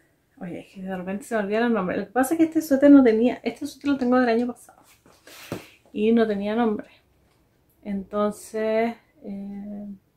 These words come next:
le pedí tester y necesitaba ponerle un nombre cualquiera.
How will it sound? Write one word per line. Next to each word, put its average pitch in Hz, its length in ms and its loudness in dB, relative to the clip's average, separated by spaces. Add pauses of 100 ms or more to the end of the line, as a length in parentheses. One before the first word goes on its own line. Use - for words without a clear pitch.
(760)
le 185 180 -8
pedí 196 380 -2
tester 240 720 -2 (540)
y 190 300 -6
necesitaba 185 460 -8
ponerle 214 260 0
un 202 120 -2
nombre 208 380 -4
cualquiera. - 520 -10